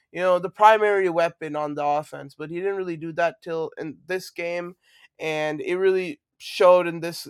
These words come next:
it worked for him in this game. Uh, and he finally got over that bug of where after that first quarter in that Bengals game, he didn't really do too much. And in,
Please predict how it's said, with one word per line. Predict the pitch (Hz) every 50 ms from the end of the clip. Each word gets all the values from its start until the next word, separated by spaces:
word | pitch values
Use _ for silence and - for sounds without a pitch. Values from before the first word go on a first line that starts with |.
| - _
it | - 170
worked | 180 175 185 190 185 180 - _
for | - 180 175 180
him | 180 170 170 165
in | 165 165
this | 160 165 165 - -
game. | - 165 165 160 160 160 160 160 160 _ _ _ _ _ _ _ _ _
Uh, | - 156 156 156 135 -
and | 175 185 190
he | 196
finally | 190 - 214 214 208 214 214 214 208 208 208
got | 175 170 175 175 175 180
over | 180 175 170 175
that | 170 165 160 156 151 147
bug | 156 160 160 160 160 151 151
of | 160 151 156
where | 156 151 151 147 151 143 139 - _ _ _ _ _ _ _ -
after | 175 175 175 160 - - 175
that | 165 160 165 -
first | - 165 165 160 - - _
quarter | - 160 156 156 156
in | 156 156 156
that | 147 147 139
Bengals | 139 151 151 147 147 151 147 143
game, | 143 151 147 147 160
he | 156 147
didn't | 139 165 160 151
really | 151 160 156 151
do | 147 139 165 165
too | 156 - 185 170
much. | 165 165 160 160 156 - - - _ _ _ _ _ _ _ _ -
And | 175 175 170 165 165 165 170 165 165 160 - - _ _
in, | - 185 190 196 190 180 143 -